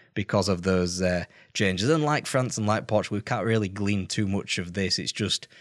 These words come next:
the second string, everybody's been raving about them and saying, "Oh, they could win the World Cup. There would be a contender, the second, third teams," like they say about France.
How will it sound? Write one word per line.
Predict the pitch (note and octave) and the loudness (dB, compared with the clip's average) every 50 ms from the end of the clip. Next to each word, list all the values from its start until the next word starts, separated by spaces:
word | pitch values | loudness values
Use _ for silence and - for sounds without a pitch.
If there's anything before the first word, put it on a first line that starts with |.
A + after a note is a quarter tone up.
| - - - - - - | -20 -20 -20 -20 -12 -4
the | A2+ A2 | 0 0
second | - C#3 C#3 B2+ - C#3 A#2+ | 2 2 2 2 2 0 0
string, | - - - B2+ B2+ B2 | 0 0 0 0 2 2
everybody's | A#2 A2 A#2 A2 A2 G#2+ G#2+ G#2 F#2+ G2 | 2 2 2 2 2 2 2 0 -2 -2
been | - G#2+ G2+ G2+ G2 F#2+ F#2+ F#2 - - | 0 0 2 2 2 0 -2 -2 -4 -4
raving | G#2+ A2+ B2 - A#2 D3 C#3 A#2+ B2 A2+ A#2+ | 0 0 0 0 2 0 0 2 2 2 2
about | A2 F#2+ G#2 F#2+ G#2+ A2 - - G2 | 2 0 0 0 0 0 -2 0 -2
them | G#2+ G2+ F#2+ F#2+ F#2+ | -2 0 0 0 -2
and | F#2 F2+ F2 E2+ F2 F2 - | -2 -4 -4 -6 -6 -6 -4
saying, | - - G#2+ G2+ F#2+ F#2+ F#2+ | -4 -2 0 0 0 0 0
"Oh, | G#2+ A#2 A#2 A2 | 0 0 0 0
they | G#2 | -2
could | G2 - - G2+ F#2+ | -4 -4 -6 -6 -2
win | G#2+ A2+ A2+ A2+ | 0 0 2 2
the | A2 | 2
World | G#2 G#2+ G#2+ G#2 G2+ - | 2 2 2 0 0 -4
Cup. | - - - A#2+ A#2 A2 F#2+ | -8 -6 -2 0 0 0 0
There | G2+ G2+ | -2 -4
would | F#2+ | -2
be | G2 G2+ G2 | -2 -2 -4
a | - | -4
contender, | - - B2 A2 G#2+ G#2 - - A#2 A#2 A2+ G#2+ A2 G2+ | -4 -2 -2 -2 -2 -2 -2 -2 0 0 2 0 0 0
the | G2+ F#2+ | 0 -2
second, | - - A2+ A2+ - - - A2+ G#2+ G2 | -2 -2 -2 -4 -4 -2 -2 -2 -2 -2
third | - - A2+ A2 G2+ - - | -2 0 0 0 0 0 0
teams," | - A2+ A2 G#2 G2+ F#2 F#2+ | 0 0 2 2 0 -2 -2
like | F#2+ D2+ B1+ | -4 -4 -4
they | F2+ | -4
say | - - G2+ G2 | -4 -2 -2 0
about | G2 G2 F#2+ - - - | 0 2 0 0 -2 -2
France. | - A2+ G#2 F#2+ G2 - - | 0 2 2 2 2 0 -4